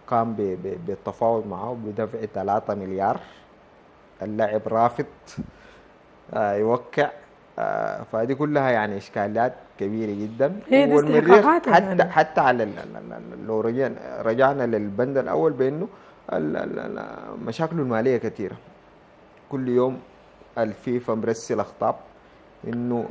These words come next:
Speaker 1: آه، لاعب أجنبي أو مدرب أجنبي مطالب بمستحقاته، متأخراته المالية من نادي المريخ. وأفتكر يعني دي الناس لو ما قعدت في المريخ في الفترة الجاية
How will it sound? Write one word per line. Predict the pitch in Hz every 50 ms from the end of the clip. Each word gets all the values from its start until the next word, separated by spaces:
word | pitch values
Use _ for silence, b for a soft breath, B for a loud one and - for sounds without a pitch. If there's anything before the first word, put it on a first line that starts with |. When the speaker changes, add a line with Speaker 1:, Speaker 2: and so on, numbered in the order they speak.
| -
Speaker 1:
آه، | - 113 113 113 110 110 110 110 107 110 110 113
لاعب | 117 120 117 113 120 120
أجنبي | 120 117 113 120 120 117 113 120 123 139 - - -
أو | - 120 117
مدرب | 117 113 107 110 120 113 113 110 107
أجنبي | 113 113 110 113 117 123 - - - - -
مطالب | 107 110 110 107 120 113 117 120 135 120 107
بمستحقاته، | 117 113 110 107 107 107 104 - - - - - - - - - 113 110 110 113 - 135 160 - b b b b b b - - -
متأخراته | 110 107 107 110 - - 113 - - - 117 113 120 123 123 -
المالية | 120 113 110 107 101 104 117 143 175 202
من | 196 180 156
نادي | 147 139 139 135
المريخ. | 131 135 - - - - - - - - - - - -
وأفتكر | 120 123 156 - - 233 214 254 -
يعني | 196 180 156 147 151
دي | 147 170 185 185 185 - - -
الناس | 131 131 143 165 165 -
لو | 147 127
ما | 127 135 139 139 139 135
قعدت | 131 131 135 143 147 143 - - -
في | -
المريخ | 101 104 101 104 101 107 120 156 165 - b b b b b b b - -
في | 117
الفترة | 104 95 - 127 123 - - 117
الجاية | 110 110 117 120 120 123 127 135 160